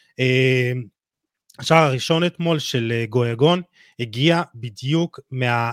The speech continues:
ה-, מציאת השטח הזה, מאחורי קווי ההגנה, אה, ב-, מן ה-, אתה יודע, ה-, half space מצד שמאל, ו-, ו-,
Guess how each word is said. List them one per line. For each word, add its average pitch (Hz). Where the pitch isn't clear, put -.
ה-, 117
מציאת 131
השטח 175
הזה, 170
מאחורי 127
קווי 170
ההגנה, 160
אה, 117
ב-, 120
מן 170
ה-, 139
אתה 123
יודע, 143
ה-, 117
half 151
space 147
מצד 131
שמאל, 185
ו-, 107
ו-, 113